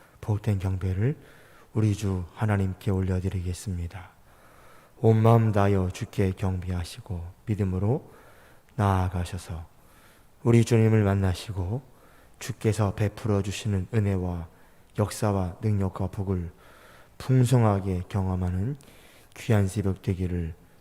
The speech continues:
주님의 이름으로 축복합니다. 다 같이 사도신경으로 신앙을 고백합니다.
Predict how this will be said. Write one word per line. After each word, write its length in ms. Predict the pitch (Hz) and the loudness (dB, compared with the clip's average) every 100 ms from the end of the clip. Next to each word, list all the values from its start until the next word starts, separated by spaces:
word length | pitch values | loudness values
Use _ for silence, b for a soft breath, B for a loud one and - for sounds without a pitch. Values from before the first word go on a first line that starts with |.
| - | -4
주님의 440 | 113 104 95 95 | 2 2 4 2
이름으로 460 | 90 87 87 95 117 | 2 -2 -4 -4 -4
축복합니다. 960 | - - 92 95 80 80 92 85 - - B B B B B B B B B | -6 -6 -4 -4 -6 -10 -12 -16 -18 -20 B B B B B B B B B
다 160 | - 107 | -2 0
같이 580 | 98 90 - 92 117 151 B B B B - | 2 0 -2 0 0 -2 B B B B -2
사도신경으로 1040 | - 127 120 127 110 104 95 87 92 85 | 4 6 6 6 4 4 4 0 -2 -4
신앙을 560 | 82 - 117 95 90 90 | -4 2 4 4 2 0
고백합니다. 960 | - - 87 87 82 82 85 85 135 | -2 -2 -2 -4 -6 -6 -4 -2 -2